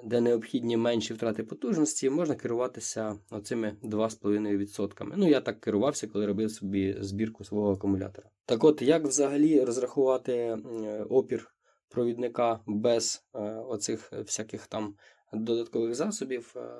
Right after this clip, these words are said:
якщо у вас є, наприклад, якесь резистивне навантаження, м, щоб можна було навантажити, наприклад, джерело живлення, от, оцей, е, п'ять вольт одним ампером, це необхідно десь, е, щоб у вас опір був, е, приблизно, е,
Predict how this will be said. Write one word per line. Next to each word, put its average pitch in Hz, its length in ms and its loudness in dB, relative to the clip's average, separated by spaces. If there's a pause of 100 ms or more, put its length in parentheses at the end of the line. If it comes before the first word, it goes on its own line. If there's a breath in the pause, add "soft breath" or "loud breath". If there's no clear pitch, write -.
(200)
якщо 123 380 -2
у 135 40 6
вас 127 280 -2
є, 127 80 0
наприклад, 110 400 -4
якесь 113 380 -6
резистивне 117 640 -4
навантаження, 139 680 -2 (580 loud breath)
м, 120 280 -10
щоб 110 280 -6
можна 123 340 -2
було 117 240 -2
навантажити, 113 600 -2
наприклад, 104 420 -4
джерело 110 480 -2
живлення, 104 540 0
от, 101 200 -8
оцей, 104 540 -4
е, 110 380 -10
п'ять 113 280 -4
вольт 175 220 -4
одним 110 260 -2
ампером, 110 480 0
це 110 180 -6
необхідно 107 500 -4
десь, 101 260 -4 (360 loud breath)
е, 101 160 0
щоб 110 180 -6
у - 20 -6
вас 110 200 -2
опір 135 320 0
був, 110 400 0
е, 98 160 0
приблизно, 104 600 0 (200)
е, 104 340 -8